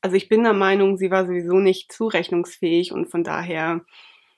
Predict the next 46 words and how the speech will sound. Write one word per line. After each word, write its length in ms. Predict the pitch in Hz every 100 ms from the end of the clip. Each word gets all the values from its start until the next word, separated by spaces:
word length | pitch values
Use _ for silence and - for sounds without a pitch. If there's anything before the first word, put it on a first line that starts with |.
| _ _ _ -
glaube 180 | 170 165
ich, 140 | 180
ist 120 | 185 -
sie 100 | 180
nur 220 | 180 175
in 120 | 170
eine 380 | 160 170 165 -
Psychiatrie 600 | - 190 190 180 - 202
gekommen 460 | 175 - 160 160
oder 200 | 165 147
so. 100 | 160
Ja, 280 | 180 185 180
es 240 | 180 185 -
hört 220 | 233 233
sich 160 | 208
irgendwie 240 | 175 202 202
komisch 400 | - 220 202 -
an, 260 | 196 220
aber 680 | 226 - 190 196 208 214 220 -
sie 180 | 185
hat 140 | 185 185
das 160 | -
Kind 400 | - 240 247 262 -
damals 440 | 185 190 190 180
nicht 300 | 190 202 -
misshandelt. 680 | 208 202 - 185 190 208 226
Sie 100 | 196
hat 120 | 185
es 120 | 185 -
einfach 420 | 110 208 233 -
mitgenommen 560 | 208 - 208 208 233 - - -
und 160 | 196
wollte 260 | 190 196 214
Mama 360 | 214 240 226
spielen, 580 | - - 170 165 170 180 _ _
weil 160 | 190 180
sie 140 | 196
dachte, 360 | 190 180 - 196
sie 140 | 208
hat 140 | 233
keine 260 | - 226 185
Mama 280 | 175 170 160
mehr. 280 | 165 165 160
Und 240 | 175 175 - - - -
sehr 160 | 208 208
verrückt, 540 | 233 233 269 -